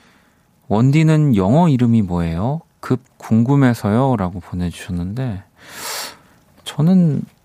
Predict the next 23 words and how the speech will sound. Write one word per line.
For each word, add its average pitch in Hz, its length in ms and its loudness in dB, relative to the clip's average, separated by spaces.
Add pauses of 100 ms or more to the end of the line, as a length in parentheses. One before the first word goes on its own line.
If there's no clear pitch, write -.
(220)
딱히 - 400 -2
뭐 135 220 0
영어 135 280 2
이름을 156 360 2
따로 165 280 -2
가지고 127 600 -6
있진 107 320 -4
않습니다. 90 640 -6 (160)
네. 87 260 -4 (800)
뭐, 113 340 0
그리고 139 460 2 (1120)
뭐 113 160 -8
해외에 180 420 0
많이 117 280 0
나가본 147 420 -2
건 196 320 -2
아니지만, 127 720 -2
뭐 107 180 -6 (100)
그냥 151 220 -6
제 139 240 -2
지금의 143 580 -2
원래 117 360 0
이름도 117 600 -4